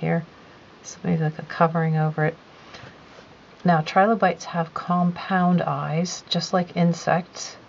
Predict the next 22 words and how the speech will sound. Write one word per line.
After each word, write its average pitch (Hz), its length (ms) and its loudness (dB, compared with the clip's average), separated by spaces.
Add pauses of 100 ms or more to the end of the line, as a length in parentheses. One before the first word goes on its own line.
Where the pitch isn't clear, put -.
(920)
They 185 100 -2
have 180 380 -4
those 180 220 -4
little 190 280 0
tiny 185 580 0 (840)
individual 180 680 0
lenses, 170 540 0
like 160 160 -8
hundreds 180 540 -2
of 180 160 -8
little 170 320 0 (580)
en-, 170 240 0 (100)
lenses, 170 460 2
just - 240 -8
like 170 180 -2
a 160 60 -2
bee 170 320 0
or 160 100 0
an 151 100 0
ant 160 420 -2 (960)
or 185 80 -2
dragonfly. 165 840 -2